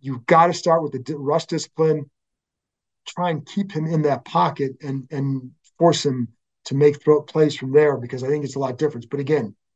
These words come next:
beware that play action, the deep ball, if you get to second and short because of Barkley.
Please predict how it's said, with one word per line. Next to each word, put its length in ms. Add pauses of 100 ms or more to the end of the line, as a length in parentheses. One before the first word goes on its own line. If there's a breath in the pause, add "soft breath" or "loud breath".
(100)
beware 280
that 200
play 240
action, 340
the 80
deep 280
ball, 260
if 100
you 80
get 200
to 120
second 320
and 100
short 300
because 240
of 80
Barkley. 380